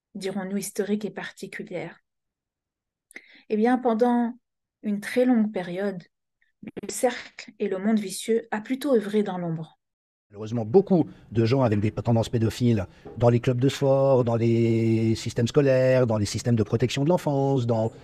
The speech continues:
Speaker 2: voyez, parce qu'il y a un accès ou la prêtrise. Un des gros problèmes avec l'Église catholique, il n'y avait pas plus de criminalité que dans d'autres milieux qui fréquentent les enfants.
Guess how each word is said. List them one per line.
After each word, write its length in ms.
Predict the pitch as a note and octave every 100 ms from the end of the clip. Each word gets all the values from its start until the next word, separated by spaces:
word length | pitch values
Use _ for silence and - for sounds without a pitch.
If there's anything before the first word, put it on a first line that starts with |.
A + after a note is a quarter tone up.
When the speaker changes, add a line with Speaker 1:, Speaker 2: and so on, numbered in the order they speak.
| -
Speaker 2:
voyez, 180 | B2+ F#3
parce 120 | B2
qu'il 120 | B2
y 60 | A2
a 40 |
un 100 | G#2+
accès 300 | B2 - A#3+ - - - -
ou 60 | -
la 120 | C3
prêtrise. 500 | - - - B3+ G2+ - - - - - -
Un 80 |
des 80 | A#2
gros 120 | G#2
problèmes 300 | D3+ C#3 C3
avec 100 | A#2+
l'Église 240 | A2+ G#2+ G#2+
catholique, 320 | F#2+ C#3+ B3
il 40 |
n'y 20 | A#2
avait 60 |
pas 120 | -
plus 320 | - - A3 E3+
de 80 |
criminalité 560 | D#3 C#3 C3 A#2 A2 B2+
que 40 |
dans 120 | A2+ G#2+
d'autres 220 | C3 B2+
milieux 260 | B2 A#2+
qui 120 | A#2+ G2+
fréquentent 340 | G#2+ A2+ A2
les 120 | A2
enfants. 300 | G#2 - C#4+